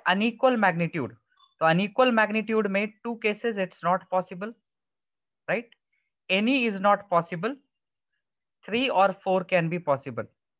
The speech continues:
So definitely we must select three। तीन अगर इधर है, देखो, इन दोनों का resultant will be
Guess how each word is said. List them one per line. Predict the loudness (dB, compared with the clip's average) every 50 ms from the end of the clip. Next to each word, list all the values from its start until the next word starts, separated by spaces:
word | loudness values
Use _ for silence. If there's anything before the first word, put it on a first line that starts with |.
| _ -16
So | -6
definitely | -2 -2 -2 -2 -4 -6 -8 -6 -8 -8 -6
we | -6 -4
must | -4 -4 -6 -6 -8 -8
select | -4 -4 -4 -4 -6 _ -20 _ _ -10
three। | -8 -8 -8 -8 -12 _ _ _ _ _ _ _ _ _ _ _ _ _ _ _ _ -10
तीन | -6 -6 -4 -2 -2 0 0
अगर | 2 2 2 2 0 -4 _ _ _ _ _ _ _ _ _ -20 -20 _ _ _ _ _ _ _ _ _ _ _ _ _ _ _ _ _ -8
इधर | -4 -2 -2 -2
है, | -4 -6 -10 -12 -12
देखो, | -14 -14 -14 -16 -20 _ _ _ _ _ _ _ _ _ _ _ _ _ _ _ _ _ _ _ _ _ -8
इन | -4 -4 -2 0
दोनों | 2 2 2 4 2 2 2
का | 4 4 4
resultant | 4 4 4 2 2 2 2 0 -2 -2 -2 -4 -6
will | -6 -4 -4 -6
be | -8